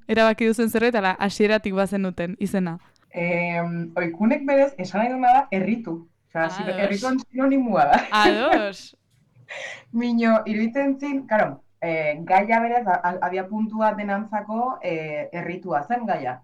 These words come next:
Speaker 1: Mhm.
Speaker 2: Mino, erritua jartzia izen bezala netzako, ez dakit, oso, ez dakit, entzuliai, eh, aurpegian jartzia <laughs> bezala da zerbait, ez dakit, hau da, bira.
Speaker 1: Mhm.
Speaker 2: Orduan, ohikune iruditzen hau, hitza bea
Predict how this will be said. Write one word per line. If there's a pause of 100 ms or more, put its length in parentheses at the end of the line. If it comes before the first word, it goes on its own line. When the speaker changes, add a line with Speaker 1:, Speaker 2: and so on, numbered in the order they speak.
(140)
Speaker 1:
Mhm.
Speaker 2:
Mino,
erritua
jartzia
izen
bezala
netzako, (420)
ez
dakit,
oso,
ez
dakit,
entzuliai,
eh,
aurpegian
jartzia
<laughs>
bezala
da
zerbait,
ez
dakit,
hau
da,
bira. (140)
Speaker 1:
Mhm. (140)
Speaker 2:
Orduan,
ohikune
iruditzen
hau,
hitza
bea